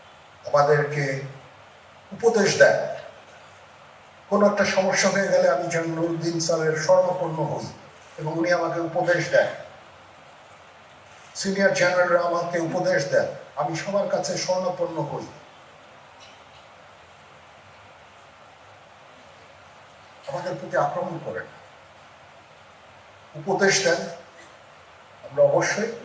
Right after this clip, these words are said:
ভালো উপদেশ গ্রহণ করব। আমরা একসাথে থাকতে চাই এবং দেশ এবং জাতিকে এগিয়ে নিয়ে যেতে চাই। সবাই ভালো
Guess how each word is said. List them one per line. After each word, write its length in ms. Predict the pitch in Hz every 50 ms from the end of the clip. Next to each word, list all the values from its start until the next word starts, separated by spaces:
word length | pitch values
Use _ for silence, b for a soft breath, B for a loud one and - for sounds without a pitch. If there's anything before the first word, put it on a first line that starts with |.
| - - -
ভালো 160 | - 139 139 135 139
উপদেশ 280 | 139 139 131 - 131 127 - -
গ্রহণ 220 | - - - 156 160 160
করব। 160 | 165 165 165 - 226 - - - - - - - - - - - - - - - - - - - - - - - - - - - - 123
আমরা 160 | 123 123 131 - 131
একসাথে 340 | - - - 151 143 147 135 - -
থাকতে 260 | - - - - - - -
চাই 140 | 127 110 107 104 - - - - - - - - -
এবং 140 | 110 117 - - - -
দেশ 140 | - - - -
এবং 140 | - - - 110 - -
জাতিকে 380 | - - - - - - 139 151 147 - - - - - - - - - - - - - - - - - - - - - - - - - 135 135
এগিয়ে 220 | 131 143 135 135 135
নিয়ে 180 | 123 113 110 107
যেতে 200 | 107 104 - 101 -
চাই। 140 | - - - - - - - - - - - - - - - - - - - - - - - - - - - - - - - - - - -
সবাই 220 | 143 - 151 143 - - -
ভালো 160 | - 185